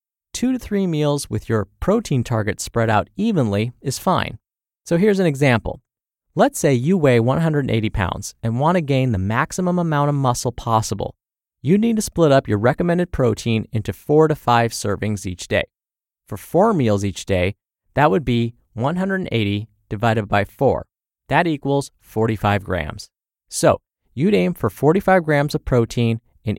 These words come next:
each meal. For five meals per day, it'd be one hundred and eighty divided by five. This equals thirty-six grams.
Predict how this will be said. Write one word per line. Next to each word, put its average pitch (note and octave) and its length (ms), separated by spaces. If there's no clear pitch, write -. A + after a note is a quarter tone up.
each A2+ 260
meal. G#2 320
For A2 100
five G3+ 360
meals A#2 280
per G#2+ 160
day, F#2+ 300
it'd A#2 160
be A2+ 280
one B2 280
hundred A#2 320
and G#2 140
eighty C#3 360
divided F#2+ 420
by G2 140
five. D#3+ 380
This D#3 180
equals A#2 340
thirty-six F#2+ 560
grams. D2 460